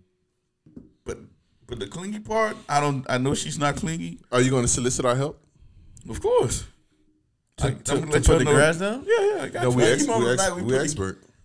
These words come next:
Speaker 3: No, we put the grass down in my backyard. It took s-, six hours.
Speaker 1: It took, yeah, I know.
Speaker 2: No, but it's not that big of a space. Like, like y'all,
Speaker 3: Backyard?
Speaker 2: y'all yard was like a football field.
Speaker 1: No, we're only doing the front yard.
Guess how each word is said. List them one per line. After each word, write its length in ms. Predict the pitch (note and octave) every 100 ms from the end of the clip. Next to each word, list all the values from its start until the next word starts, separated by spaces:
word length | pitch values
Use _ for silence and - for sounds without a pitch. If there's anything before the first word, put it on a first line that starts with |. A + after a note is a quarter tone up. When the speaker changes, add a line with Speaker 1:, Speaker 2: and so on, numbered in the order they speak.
| _ A#2
Speaker 3:
No, 160 | F3
we 120 | F3+
put 160 | F#3+ F#3+
the 60 | C#3+
grass 300 | D3 D3+ D3
down 200 | C#3+ C3
in 40 |
my 120 | C3 C#3
backyard. 460 | C3 C3 C3 A#2+
It 60 | C#3+
took 240 | D#3 C3+ - _ -
s-, 240 | - - _ _ - _
six 280 | - D#3+ D3+
hours. 420 | D3 D3 F#2+ F2+
Speaker 1:
It 120 | B2 B2+
took, 160 | B2
yeah, 120 | B2
I 20 | C#3
know. 120 | C3+ C#3
Speaker 2:
No, 80 |
but 140 | C3 B2
it's 100 | C3+
not 140 | A#2+ G#2
that 120 | G#2+
big 180 | G#2+ G2
of 100 | F#2
a 40 |
space. 520 | - F#2+ F2+ - - _ _ _ G2
Like, 140 | F2+ E2+ _ E2 E2+
like 200 | F2 F2 F2
y'all, 120 | G#2+
Speaker 3:
Backyard? 420 | A2 A2 A2+ B2
Speaker 2:
y'all 140 | G#2+ A#2+
yard 320 | G2+ F#2+ F#2
was 160 | F#2+ -
like 180 | F#2+ F#2+
a 60 | -
football 420 | - D3 G2 F2+
field. 280 | - E2 D2 -
Speaker 1:
No, 120 | B2
we're 80 | B2+
only 160 | C#3+
doing 160 | C3 A#2+
the 80 | A2+
front 240 | B2 G2+
yard. 240 | G2+ F2+